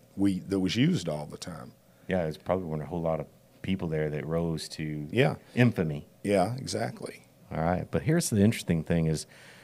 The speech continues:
Speaker 2: another meaning for the word Shem is shame.
Speaker 1: Shame.
Speaker 2: Men of shame.
Speaker 1: Men of shame. Okay, eternal, immortal.
Speaker 2: Eternal, immortal,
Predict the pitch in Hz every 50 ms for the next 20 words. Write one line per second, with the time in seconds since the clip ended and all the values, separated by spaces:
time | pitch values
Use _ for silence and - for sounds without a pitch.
0 | - - _ - - _ - _ 92 98 104 123 147 156 123 95 90 87 87 82
1 | 82 80 - - 82 80 80 78 80 82 80 76 - - - 85 80 76 73 76
2 | 76 - - - - - - - _ _ - 80 73 - - - - - - -
3 | - - 110 110 101 82 76 71 69 64 - - - - - - _ - _ _
4 | - _ _ - - - - 90 87 82 76 69 82 80 85 92 101 101 104 -
5 | 95 87 - - - - - 98 92 82 76 73 82 95 92 95 104 104 98 -
6 | - 95 92 90 82 80 92 - - _ _ - - - 92 87 - - 101 101
7 | 92 82 90 85 - - 107 101 101 107 113 117 110 98 98 98 92 90 85 80
8 | 80 92 101 - _ _ - - _ _ - 80 - - 98 95 101 107 113 -
9 | 117 110 110 107 92 85 82 80 85 95 107